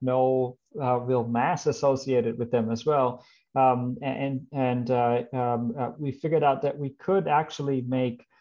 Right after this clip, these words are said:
photonic interfaces to the, the brain that allow us to modulate certain, um, uh, neuronal groups, uh, that are important or that they suspected are p-, important for, um, uh,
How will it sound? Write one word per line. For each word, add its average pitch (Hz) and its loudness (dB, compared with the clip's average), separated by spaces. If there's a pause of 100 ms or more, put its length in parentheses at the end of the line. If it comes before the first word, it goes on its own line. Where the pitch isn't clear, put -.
(140)
photonic 147 -2
interfaces 135 0
to 127 -6 (200)
the, 117 2
the 120 2
brain 131 2
that 120 0
allow 135 2
us 175 0
to 135 -4
modulate 156 0
certain, 151 -2 (280)
um, 117 0
uh, 117 0
neuronal 127 0
groups, 196 -2 (320)
uh, 135 2
that 131 4
are 127 2
important 156 2
or 139 0
that 131 0
they 151 4
suspected 180 -2
are 147 2
p-, 139 -10
important 143 -2 (160)
for, 123 2 (260)
um, 123 0
uh, 120 -2